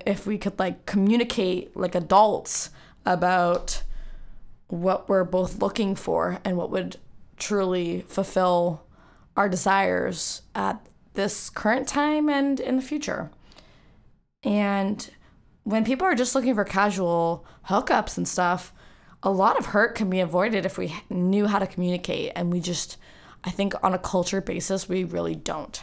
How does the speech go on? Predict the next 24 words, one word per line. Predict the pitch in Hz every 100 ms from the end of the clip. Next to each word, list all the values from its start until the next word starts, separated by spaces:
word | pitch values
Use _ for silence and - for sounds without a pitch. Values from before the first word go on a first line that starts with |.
| -
And | 185 180
that's | 175 - - - - - -
really | 285 359
scary | - 220 165 165
because | 196 196 196 180 - - - - - 202
a |
lot | 220
of | 220
heartbreak | 202 208 269
can | 277 269
come | 269
from | 277 269
that. | 269 269 - - - - -
A | 190
lot | 185 202
of, | 190 196 196 165 - - - - - _ _ _ _ _
you | - 214
know, | 196 180 - -
unwanted | - 196 196 180 185 165
pregnancies | - 180 226 240 254 247 247 233 208 -
and | 175 165 165 -
S | 190 -
T | 170
Ds | 175 214 226 220 214